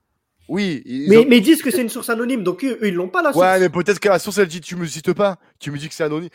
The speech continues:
Speaker 1: tu me cites pas parce que j'ai pas envie d'avoir des retombées comme à la Vizerian. » Regardez
Speaker 2: D'accord, mais ils
Speaker 1: Vizerian.
Speaker 2: auraient pas dit... d'accord, mais ils auraient pas dit, ils auraient pas annoncé que c'était une source anonyme. Ils auraient dit, « Selon nos sources, qu'on ne peut pas dévoiler. »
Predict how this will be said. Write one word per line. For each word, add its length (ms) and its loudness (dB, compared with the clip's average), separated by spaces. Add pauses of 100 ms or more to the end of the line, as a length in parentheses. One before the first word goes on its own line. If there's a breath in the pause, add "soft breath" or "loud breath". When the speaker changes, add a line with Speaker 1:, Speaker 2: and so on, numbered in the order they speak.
(120 soft breath)
Speaker 1:
tu 120 -16
me 60 -10
cites 200 -10
pas 160 4
parce 200 -4
que 80 -10
j'ai 120 -10
pas 140 -2
envie 140 -6
d'avoir 180 2
des 80 -2
retombées 340 -4
comme 160 -6
à 60 -2
la 80 0
Vizerian. » 500 -4 (380 loud breath)
Regardez 380 -2
Speaker 2:
D'accord, 240 2
mais 80 6
ils 40 4
Speaker 1:
Vizerian. 200 6
Speaker 2:
auraient 80 2
pas 120 4
dit... 220 -4 (180)
d'accord, 360 -4
mais 100 0
ils 100 -6
auraient 200 -6
pas 120 -4
dit, 180 -6
ils 120 -6
auraient 160 -8
pas 80 -6
annoncé 300 -8
que 60 -16
c'était 200 -12
une 60 -10
source 260 -10
anonyme. 460 -2
Ils 140 -4
auraient 160 4
dit, « 200 4
Selon 300 4
nos 460 4
sources, 480 2 (440 soft breath)
qu'on 120 0
ne 60 2
peut 220 2
pas 120 4
dévoiler. » 640 0